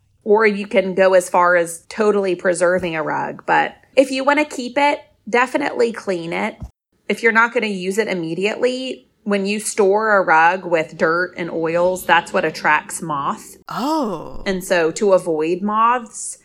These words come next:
Speaker 1: you really wanna store things cleaned.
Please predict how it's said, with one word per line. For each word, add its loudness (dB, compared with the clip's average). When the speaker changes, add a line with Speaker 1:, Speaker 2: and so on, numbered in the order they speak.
Speaker 1:
you -8
really -2
wanna -2
store 0
things -2
cleaned. -8